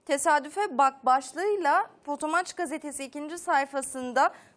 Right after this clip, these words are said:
Başkan Ali Koç'un sezon başından bu yana isyan ettiği konu yine tekrarlandı.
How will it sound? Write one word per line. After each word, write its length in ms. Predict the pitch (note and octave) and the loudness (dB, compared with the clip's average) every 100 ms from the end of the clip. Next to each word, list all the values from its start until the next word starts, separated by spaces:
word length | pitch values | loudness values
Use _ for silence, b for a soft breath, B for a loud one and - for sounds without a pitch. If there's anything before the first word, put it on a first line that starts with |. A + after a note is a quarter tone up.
| - | -2
Başkan 300 | D4+ - D4+ | -2 -2 -2
Ali 180 | D4 C#4+ | -2 -2
Koç'un 320 | D#4 D4+ D4 | -6 -4 -6
sezon 460 | - C#4 C#4+ F4 | 0 0 0 -2
başından 480 | D4 D4 C#4+ C4+ C4 | -2 -4 0 0 0
bu 40 | C#4+ | -2
yana 220 | C#4 B3+ | -2 -2
isyan 440 | B3+ - D4+ C#4+ | -6 -2 0 0
ettiği 380 | C4 B3 C4 B3 | -2 -8 -10 -8
konu 220 | C#4+ C#4+ | -4 -4
yine 360 | C4 C4 E4+ E4 | -4 -2 0 0
tekrarlandı. 760 | E4 E4 E4 D4+ D4+ D4 D4 | -2 -2 2 2 4 2 2